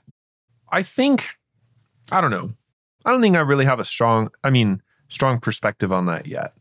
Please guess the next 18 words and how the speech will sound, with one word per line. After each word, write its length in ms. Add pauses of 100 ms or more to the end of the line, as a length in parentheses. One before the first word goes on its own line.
(640)
What 160
I 100
do 300
know, 420
or 160
what 160
I 100
have 300
been 220
seeing, 640 (1040)
is 180
that 380 (680)
the 240
way 840
companies 1040 (200)
generate 560
revenue 720 (1120)
is 440